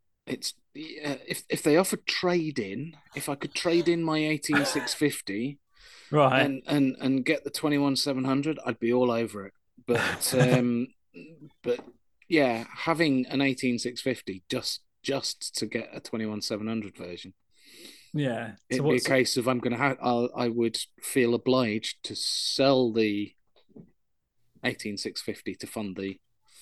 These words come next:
Speaker 2: Mm-hmm.
Speaker 1: twenty-one seven hundred.
Speaker 2: Well, you've got a very custom purple one now.
Speaker 1: Yeah, purple
Speaker 2: Mm.
Speaker 1: screen. It might
Speaker 2: So
Speaker 1: be
Speaker 2: the
Speaker 1: a
Speaker 2: pur-, purple ones might be sought after now, so you could, so you might be able to
Speaker 1: might
Speaker 2: flip
Speaker 1: be
Speaker 2: it
Speaker 1: a,
Speaker 2: and just
Speaker 1: might be a selling point.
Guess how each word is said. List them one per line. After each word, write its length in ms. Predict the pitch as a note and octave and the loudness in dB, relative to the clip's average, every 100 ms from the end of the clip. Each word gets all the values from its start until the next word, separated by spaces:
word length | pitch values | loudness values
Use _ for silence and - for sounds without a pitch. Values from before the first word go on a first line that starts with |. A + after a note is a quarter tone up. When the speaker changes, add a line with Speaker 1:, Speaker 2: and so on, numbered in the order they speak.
| - - - | -20 -20 -4
Speaker 2:
Mm-hmm. 340 | D3+ C3+ A#2 G#2+ _ _ _ _ | 0 0 -2 -8 _ _ _ _
Speaker 1:
twenty-one 320 | - A2+ G2+ G2+ | -10 -8 -8 -8
seven 220 | G#2 G2 | -8 -8
hundred. 260 | A2+ G2 - _ _ _ _ - | -8 -8 -14 _ _ _ _ -2
Speaker 2:
Well, 160 | B3+ F3+ | 4 6
you've 120 | D#3 | 6
got 140 | D#3+ C3 | 4 4
a 20 | |
very 240 | C#3 D3+ | 4 4
custom 720 | C#3+ - C#3+ - C3 A#2 A2+ _ _ _ _ _ _ _ _ | 4 -2 -4 -2 -4 -2 -8 _ _ _ _ _ _ _ _
purple 360 | C#3+ D3 C#3 A2 | -2 -2 -2 -6
one 240 | A2+ A2 | -6 -6
now. 360 | A#2 C#3 D#3 - _ _ - _ | -6 -6 -6 -10 _ _ -20 _
Speaker 1:
Yeah, 400 | D3+ B3+ E4 F4 F#4 _ _ | 2 2 2 -4 -8 _ _
purple 240 | G#3 A3 | -8 -6
Speaker 2:
Mm. 40 | G#3+ | -8
Speaker 1:
screen. 400 | - F#3 D#4+ F#4 | -2 -2 -2 -4
It 180 | C#4 E3+ | -4 0
might 180 | E3+ D#3+ | -2 0
Speaker 2:
So 40 | |
Speaker 1:
be 100 | D#3+ | 0
Speaker 2:
the 60 | D3+ | 2
Speaker 1:
a 40 | |
Speaker 2:
pur-, 180 | D3+ C#3+ - _ _ _ _ _ - | 0 -2 -6 _ _ _ _ _ 2
purple 280 | D#3 D3 | 4 4
ones 240 | C#3 C3+ - | 2 2 0
might 140 | C3+ | -4
be 60 | C#3 | -2
sought 260 | - C3+ C3+ | -4 0 2
after 220 | C#3 B2 | 0 0
now, 140 | A#2 | -4
so 140 | C3+ C3+ | -2 -4
you 40 | |
could, 220 | - C3+ - | -4 -6 -4
so 100 | C#3+ | -4
you 60 | |
might 100 | C#3 | -2
be 60 | B2+ | -4
able 80 | A#2 | -4
to 100 | C3 | -6
Speaker 1:
might 80 | - _ _ _ _ _ _ _ _ _ - | -8 _ _ _ _ _ _ _ _ _ -10
Speaker 2:
flip 260 | D3+ D3+ C#3 | 2 2 4
Speaker 1:
be 60 | |
Speaker 2:
it 80 | C3+ | 2
Speaker 1:
a, 20 | |
Speaker 2:
and 120 | C3+ C3 | 2 -2
just 160 | B2+ | -2
Speaker 1:
might 200 | D3 D3 | -2 -2
be 120 | C3+ B2+ | -4 -4
a 40 | |
selling 360 | - C3+ C#3+ C#3+ | 0 0 0 -2
point. 280 | F#3 A3 | -6 -8